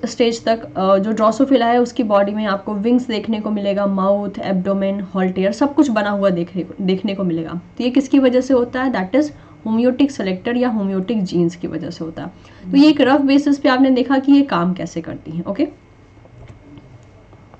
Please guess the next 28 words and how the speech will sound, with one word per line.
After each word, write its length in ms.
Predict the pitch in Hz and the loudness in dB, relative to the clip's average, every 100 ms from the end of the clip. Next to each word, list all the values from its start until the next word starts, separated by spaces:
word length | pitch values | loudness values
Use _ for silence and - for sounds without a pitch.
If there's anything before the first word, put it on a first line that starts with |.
| - - - - - - - - - - - - - | -20 -20 -20 -20 -20 -20 -20 -20 -20 -20 -20 -20 0
अब 80 | 285 | 6
हम 100 | 330 | 8
बात 220 | 311 311 | 8 8
करते 220 | 320 277 339 | 4 6 8
हैं 100 | 320 | 8
एंटीरियर 360 | 277 262 269 | 6 4 2
पोस्टीरियर 400 | 277 277 277 254 | 2 2 4 4
एक्सिस 300 | 226 - 240 | 4 -2 -2
का 120 | 277 | 0
फॉर्मेशन 540 | 269 - 190 180 202 185 | 2 2 0 -2 -2 -4
कैसे 260 | 160 165 | -4 -4
होता 180 | 151 170 | -6 -6
है। 60 | 175 | -6
तो 80 | 226 | -2
सबसे 300 | 254 - 294 | -2 0 2
पहले 280 | 285 277 277 | 4 6 6
एक 100 | 240 | 2
बेसिक 360 | 220 226 254 | -2 0 0
जानना 320 | 233 202 220 226 | 0 0 0 0
ज़रूरी 340 | 196 180 190 | 0 2 2
होता 260 | 190 175 180 | 0 -2 -2
है। 200 | 233 - - | -4 -6 -8
सपोज 360 | 220 247 277 | -2 2 2
कीजिए 260 | 285 262 285 | 4 4 4
this 200 | 226 226 | 2 2
is 120 | 254 262 | 4 6
a 80 | 233 | 4
Drosophila, 560 | 185 175 175 156 139 | 0 -2 -4 -6 -10